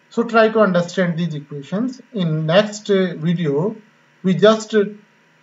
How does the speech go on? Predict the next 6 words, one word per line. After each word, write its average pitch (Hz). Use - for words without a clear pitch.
try 190
to 185
calculate 175
the 156
results 165
if 214